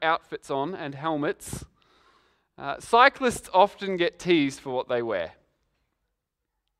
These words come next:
But if a cyclist loves, loves riding, and he has his heart set on being the fastest,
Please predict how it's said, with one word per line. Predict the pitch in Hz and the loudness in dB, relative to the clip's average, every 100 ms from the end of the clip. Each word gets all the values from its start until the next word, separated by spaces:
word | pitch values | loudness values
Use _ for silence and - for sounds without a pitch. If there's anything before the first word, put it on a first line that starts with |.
| _ _ _ _ _ _ _ _ - | _ _ _ _ _ _ _ _ 4
But | 202 | 6
if | 233 | 6
a | 285 | 2
cyclist | - - 233 233 - 196 - - | -8 6 8 8 4 -4 -4 -10
loves, | - 165 185 214 247 240 208 - _ _ _ _ _ | -8 4 10 12 12 10 -6 -20 _ _ _ _ _
loves | - 196 226 233 185 - - | -4 6 10 8 6 -16 -14
riding, | 151 156 139 113 104 147 _ _ _ _ - | 0 4 4 2 -4 -10 _ _ _ _ -4
and | 175 | 0
he | 165 | 4
has | 175 160 | 4 4
his | 165 | -4
heart | - 202 208 214 - | 0 6 8 8 4
set | - 226 233 | 2 8 8
on | 247 233 | 6 4
being | 233 226 | 2 2
the | 220 | -2
fastest, | - 185 175 175 - 156 - | 4 8 8 6 -2 -6 -6